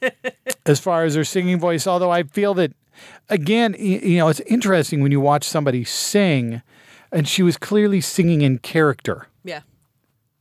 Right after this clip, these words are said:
Speaker 2: Um, and you're like, "Well, I don't know what this says about whether or not she can sing." What it says is she can sing poorly as this character,
Speaker 1: Mm-hmm.
Speaker 2: but that doesn't mean she can't sing well,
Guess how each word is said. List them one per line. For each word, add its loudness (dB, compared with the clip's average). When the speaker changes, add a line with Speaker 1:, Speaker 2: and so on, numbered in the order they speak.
Speaker 2:
Um, -2
and 0
you're 4
like, 2
"Well, 2
I 4
don't 4
know 2
what 0
this 2
says 0
about 2
whether 2
or -2
not -2
she -2
can -2
sing." -2
What -2
it 0
says 2
is 0
she -2
can 0
sing -2
poorly 0
as -2
this -2
character, 0
Speaker 1:
Mm-hmm. -12
Speaker 2:
but 2
that 0
doesn't 0
mean 2
she -6
can't 0
sing 0
well, 2